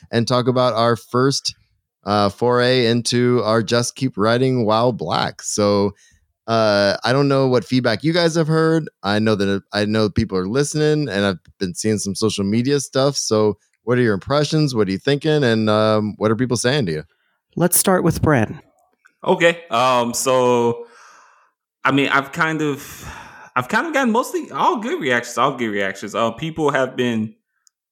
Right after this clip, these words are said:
Speaker 3: very, like, happy to hear us say some of the things that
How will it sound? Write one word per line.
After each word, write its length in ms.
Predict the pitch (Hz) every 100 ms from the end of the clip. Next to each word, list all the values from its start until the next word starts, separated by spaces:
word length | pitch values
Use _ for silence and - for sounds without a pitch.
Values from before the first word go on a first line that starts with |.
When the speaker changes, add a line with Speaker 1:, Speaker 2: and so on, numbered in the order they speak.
| _ -
Speaker 3:
very, 500 | 113 123 127 120 113
like, 500 | 110 104 101 - - _ -
happy 580 | - 113 117 135 131
to 260 | 127 120 104
hear 540 | 104 113 113 120 123 - _ -
us 200 | 110 -
say 440 | - - 113 110
some 260 | 110 120 113
of 60 |
the 100 | 107
things 480 | 104 107 107 107 104
that 320 | 113 104 95